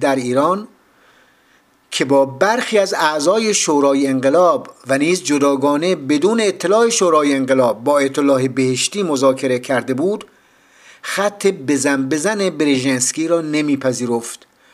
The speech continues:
و خواهان رابطه با دستاندرکاران انقلاب بود.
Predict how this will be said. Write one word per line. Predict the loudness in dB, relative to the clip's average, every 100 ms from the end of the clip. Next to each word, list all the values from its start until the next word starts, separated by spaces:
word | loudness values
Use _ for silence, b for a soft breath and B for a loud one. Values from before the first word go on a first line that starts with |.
| b b b b b
و | -4
خواهان | -2 2 2 2 0 0 0 0
رابطه | 0 2 4 4 2 0 0
با | 2 4 2 -2 _ _ -2
دستاندرکاران | -2 -2 -2 0 0 0 0 0 2 2 0 -4 -6
انقلاب | -6 -2 0 0 -4
بود. | -20 -20